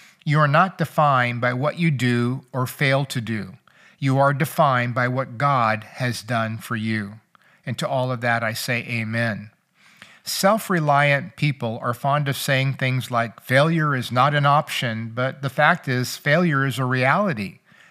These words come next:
We've all had failure in our lives, and if you've had a major spiritual failure in your life, not only will God forgive you, he can still use you, just like John Mark and just like Simon Peter. The victorious Christian life is a series of new beginnings.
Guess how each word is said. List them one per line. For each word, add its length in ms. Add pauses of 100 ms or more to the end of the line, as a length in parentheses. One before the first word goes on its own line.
(160)
We've 160
all 160
had 240
failure 420
in 60
our 200
lives, 560
and 160
if 160
you've 120
had 160
a 80
major 600 (180)
spiritual 580
failure 500
in 160
your 200
life, 440 (480)
not 200
only 260
will 180
God 320
forgive 520
you, 240
he 160
can 160
still 340
use 440
you, 220
just 280
like 220
John 320
Mark 400
and 260 (300)
just 260
like 200
Simon 440
Peter. 460 (840)
The 60
victorious 680
Christian 440
life 340
is 220
a 80
series 600
of 120
new 200
beginnings. 840